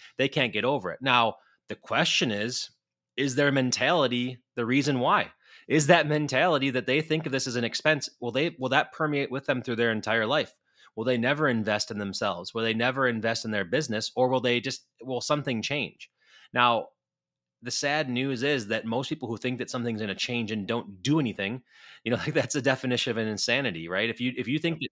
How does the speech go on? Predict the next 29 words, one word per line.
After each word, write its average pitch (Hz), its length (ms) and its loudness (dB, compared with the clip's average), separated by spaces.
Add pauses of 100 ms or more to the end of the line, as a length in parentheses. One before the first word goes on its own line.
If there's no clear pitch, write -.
someday 131 440 2
you're 110 160 0
gonna 127 140 0
be 117 180 2
able 117 100 2
to 110 60 -2
invest 104 480 0
in 117 180 -2
coaching, 104 500 -2 (260)
but 101 120 -4
not 117 260 4
now, 107 380 4 (360)
ultimately 170 340 2
that 147 180 4
comes 165 200 0
down 123 260 0
to 104 100 -14
the, 120 100 -4
you're 110 240 -4
the 113 80 -6
sum 117 240 -4
of 104 120 -4
all 104 200 0
your 98 160 -4
choices 104 460 -6
and 92 120 -8
your - 120 -8
actions, 85 520 -8
right? 92 260 -2